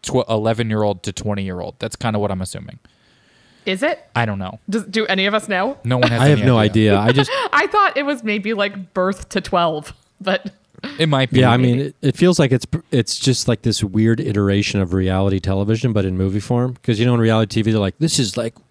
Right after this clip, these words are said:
Speaker 3: we're watching real people's lives," but, like, it's all
Speaker 2: Right.
Speaker 3: staged.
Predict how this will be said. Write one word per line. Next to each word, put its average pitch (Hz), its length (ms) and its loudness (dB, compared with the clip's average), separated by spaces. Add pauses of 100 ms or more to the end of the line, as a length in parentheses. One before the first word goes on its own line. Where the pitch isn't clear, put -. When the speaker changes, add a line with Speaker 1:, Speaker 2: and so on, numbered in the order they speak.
(160)
Speaker 3:
we're 185 140 2
watching 135 340 0
real 139 120 2
people's 139 320 0
lives," 135 460 0
but, 107 220 -2
like, 98 240 0
it's - 160 -8 (200)
all 101 100 0
Speaker 2:
Right. 98 100 0
Speaker 3:
staged. 98 680 -4